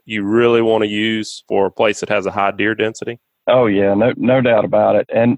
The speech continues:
Speaker 2: and, you know, it goes back to also acre-, you know, you, you have to overwhelm the herd.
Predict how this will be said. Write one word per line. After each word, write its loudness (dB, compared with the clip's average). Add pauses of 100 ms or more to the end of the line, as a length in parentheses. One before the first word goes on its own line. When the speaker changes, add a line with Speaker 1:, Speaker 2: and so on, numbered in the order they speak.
(120)
Speaker 2:
and, 2
you 4
know, 2
it 0
goes -2
back -2
to 2
also 0
acre-, 0
you -2
know, 2
you, 0
you -2
have -2
to 0
overwhelm 0
the -4
herd. -2